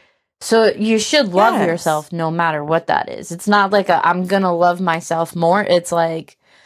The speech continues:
Speaker 1: I'm gonna discover who I am. I'm gonna figure out a new part of me that I may love.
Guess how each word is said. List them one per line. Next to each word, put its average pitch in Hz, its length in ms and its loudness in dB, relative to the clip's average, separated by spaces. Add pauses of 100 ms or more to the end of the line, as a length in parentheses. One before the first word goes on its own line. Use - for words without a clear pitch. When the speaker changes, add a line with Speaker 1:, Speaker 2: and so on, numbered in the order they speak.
(260)
Speaker 1:
I'm 202 200 4
gonna 190 240 2
discover 160 920 -2
who 165 140 -4
I 151 160 -4 (100)
am. 110 480 -6 (100)
I'm 160 200 -4
gonna 156 420 -6 (540)
figure 170 360 0
out 165 240 2
a 165 60 -2
new 160 200 -6
part 165 420 -4
of - 160 -14
me - 380 -10
that 165 260 0
I 170 140 2
may 160 240 -6
love. - 600 -6